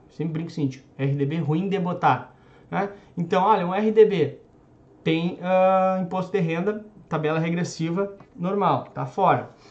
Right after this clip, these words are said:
Cotas de fundo imobiliário. Fundo imobiliário, ele é isento do, do, do imposto de renda, né? Seguindo algumas regrinhas, conforme já deve ter visto, é, é, essa aula.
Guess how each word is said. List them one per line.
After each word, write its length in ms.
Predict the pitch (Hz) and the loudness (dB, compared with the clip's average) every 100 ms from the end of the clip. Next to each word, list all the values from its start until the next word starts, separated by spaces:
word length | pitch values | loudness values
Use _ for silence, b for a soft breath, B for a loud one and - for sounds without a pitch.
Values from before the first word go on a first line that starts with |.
| b b b b - | b b b b -4
Cotas 360 | - 254 277 247 | 6 6 6 0
de 80 | 233 | -2
fundo 300 | - 240 247 | -2 -2 0
imobiliário. 440 | 226 220 170 151 | 4 6 6 2
Fundo 280 | - 254 311 | -2 0 4
imobiliário, 580 | 247 170 165 202 208 151 | 4 4 6 6 6 2
ele 240 | 190 202 196 | 0 2 4
é 100 | 208 | 4
isento 640 | 233 208 185 185 202 226 | 4 -2 -4 -4 -6 -2
do, 480 | 226 226 226 220 214 | 6 8 8 4 2
do, 180 | 214 208 | 0 0
do 80 | |
imposto 360 | 220 214 208 202 | 0 2 2 8
de 80 | 220 | 8
renda, 360 | 220 180 135 | 8 4 0
né? 260 | 117 151 180 | -4 -6 -8
Seguindo 280 | - 143 151 | -6 -4 -2
algumas 280 | 151 160 - | -2 -4 -4
regrinhas, 580 | 170 160 170 196 - b - | -4 -4 -4 -6 -10 b -16
conforme 280 | - 165 170 | -6 -4 -4
já 100 | 170 | -4
deve 200 | 165 - | -4 -4
ter 120 | 190 | -4
visto, 400 | 170 175 - 208 | -4 -8 -6 -8
é, 100 | 160 | -6
é, 380 | 147 170 170 160 | -4 -4 -4 -4
essa 260 | 170 - | -6 2
aula. 280 | 185 143 110 | 4 4 0